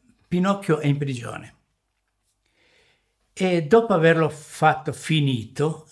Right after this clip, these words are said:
io mi son ricordato, ne ho parlato con, con l'amico Carletto, e dice: "Ma guarda che qui abbiamo fatto Pinocchio in prigione, pe-, e, e non abbiamo pensato che mio zio si occupa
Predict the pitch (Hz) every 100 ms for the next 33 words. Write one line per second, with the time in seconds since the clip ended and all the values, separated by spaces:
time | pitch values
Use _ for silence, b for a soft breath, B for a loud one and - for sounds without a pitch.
0 | _ - 214 208 - - 139 131 110 135
1 | 135 135 160 135 123 143 135 131 127 143
2 | 127 127 131 - 127 117 101 _ - 110
3 | 113 113 127 175 190 208 202 B B B
4 | - 143 147 131 131 180 160 117 110 170
5 | 151 135 101 131 101 - _ _ _ _
6 | _ _ _ _ 143 143 196 190 143 113
7 | 139 127 143 107 110 135 147 _ _ _
8 | _ _ _ _ _ - 170 - 170 170
9 | 165 160 156 190 185 143 202 208 156 139
10 | 139 196 190 - 160 220 226 226 - 151
11 | 156 - 151 - 131